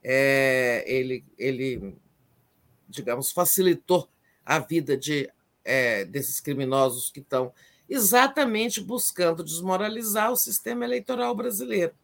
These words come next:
né? Eu achei muito grave isso, né? É, a, a gente sabia que era, era crime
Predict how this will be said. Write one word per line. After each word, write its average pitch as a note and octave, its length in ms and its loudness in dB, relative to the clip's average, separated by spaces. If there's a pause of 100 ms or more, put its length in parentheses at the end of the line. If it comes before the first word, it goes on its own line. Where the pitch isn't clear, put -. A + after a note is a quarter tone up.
(100)
né? G3 160 -10
Eu - 80 -10
achei A#3+ 240 -6
muito B3+ 300 -8
grave F3 640 0
isso, - 300 -14 (680)
né? D3+ 360 2
É, C#3+ 200 0
a, A#2 260 2
a - 40 0
gente D3+ 320 -6
sabia A3 500 -2
que G#3+ 100 -2
era, F3+ 240 4
era F3 220 6
crime A3 680 0